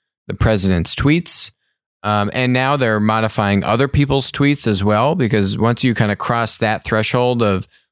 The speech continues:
"Well, we're gonna modify these tweets," it's a very slippery slope about which tweets should be modified, right? Versus it's, it's a little bit easier. It's a little bit more black and white. You know, this is very inappropriate content. We're taking it down,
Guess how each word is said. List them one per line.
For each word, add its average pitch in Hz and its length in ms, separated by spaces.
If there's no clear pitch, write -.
"Well, 110 100
we're 107 80
gonna 113 160
modify 110 480
these 113 240
tweets," - 460
it's - 120
a 117 60
very 117 340
slippery 147 480
slope 170 540
about 107 500
which 117 240
tweets 135 300
should 131 220
be 135 120
modified, 131 720
right? 107 200
Versus 147 440
it's, 117 200
it's 135 160
a 160 60
little 220 240
bit 147 140
easier. 131 340
It's 117 120
a 131 80
little 165 180
bit 139 120
more 120 200
black 113 280
and 107 120
white. 117 300
You 101 120
know, 107 100
this 107 180
is 104 160
very 117 360
inappropriate 110 600
content. 104 460
We're 98 100
taking 98 340
it 87 140
down, 82 320